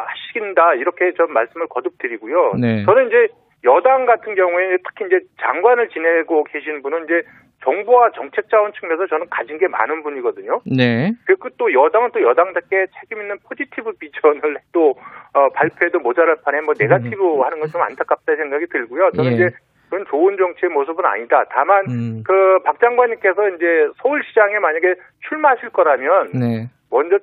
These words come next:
Speaker 1: 출마 여부 입장을 좀 시민들께 분명히 하시는 게 일단 우선이고요.
Speaker 2: 네.
Speaker 1: 또 만약에, 아,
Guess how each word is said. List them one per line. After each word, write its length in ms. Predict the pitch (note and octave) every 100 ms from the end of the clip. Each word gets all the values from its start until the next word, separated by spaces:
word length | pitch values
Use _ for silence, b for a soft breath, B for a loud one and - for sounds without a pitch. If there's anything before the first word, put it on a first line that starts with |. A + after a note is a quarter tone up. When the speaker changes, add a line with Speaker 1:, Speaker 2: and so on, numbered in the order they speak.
| -
Speaker 1:
출마 400 | C4 C4+ C4 B3+
여부 220 | G#3 F#3
입장을 380 | F3+ C3+ E3+ F3
좀 220 | F3 F3 E3+ b _
시민들께 460 | A3 A3+ G3+ E3 G3 -
분명히 300 | D3 E3+ A3
하시는 420 | - - B3 G3
게 60 | F3+
일단 260 | E3+ F3
우선이고요. 800 | B2 - F3+ E3+ B2 A#2+ F#3 A2 B2
Speaker 2:
네. 440 | B2 A#2 A#2 A#2
Speaker 1:
또 140 | D3 G#3
만약에, 500 | C#3 D3+ F#3+ A#3 A#3 b b -
아, 220 | D3